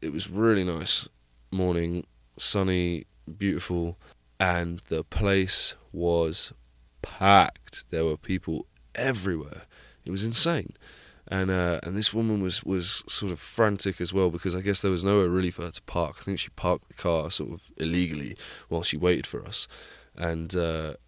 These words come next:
eventually we came down, and she was sort of just trying to get it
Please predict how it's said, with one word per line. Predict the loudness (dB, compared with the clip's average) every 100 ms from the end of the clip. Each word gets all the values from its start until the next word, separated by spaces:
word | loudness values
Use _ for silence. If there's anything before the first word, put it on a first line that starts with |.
| _ _ _ -8
eventually | -6 -4 -4 -4
we | -2
came | -2 0
down, | 0 0 -4
and | -6 -6 -6 -8 -12 -14 _ _ _ _ -2
she | 2 2
was | 4 4 2 2
sort | 0 0
of | -4 -12 -6
just | -2 0
trying | 2 0
to | 2
get | 2
it | 2